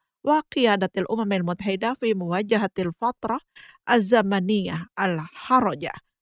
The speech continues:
الحالية. وبالإضافة إلى ذلك، عبر الرئيس الفرنسي فرانسوا هولاندي عن كون أنطونيو غوتيريس رجل المهمات الصعبة، وهو قادر على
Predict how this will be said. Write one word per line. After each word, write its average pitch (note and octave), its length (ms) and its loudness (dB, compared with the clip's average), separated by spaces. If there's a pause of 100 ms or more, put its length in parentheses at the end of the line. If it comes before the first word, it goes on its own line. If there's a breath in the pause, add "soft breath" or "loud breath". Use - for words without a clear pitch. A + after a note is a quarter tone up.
(100)
الحالية. F3 600 0 (420 loud breath)
وبالإضافة G3+ 640 4
إلى A#3+ 180 4
ذلك، A#3 440 4
عبر B3 540 4
الرئيس A3+ 420 2
الفرنسي B3 760 0 (460 soft breath)
فرانسوا B3+ 800 4 (220)
هولاندي G#3+ 720 2 (1200)
عن A#3+ 280 4 (140)
كون A3 540 4 (180)
أنطونيو B3+ 720 2
غوتيريس G3 840 -2
رجل B3 540 2 (120)
المهمات A3 720 2 (100)
الصعبة، G3+ 600 -2 (600)
وهو A#3 500 4 (200)
قادر G#3 580 4
على G#3+ 360 2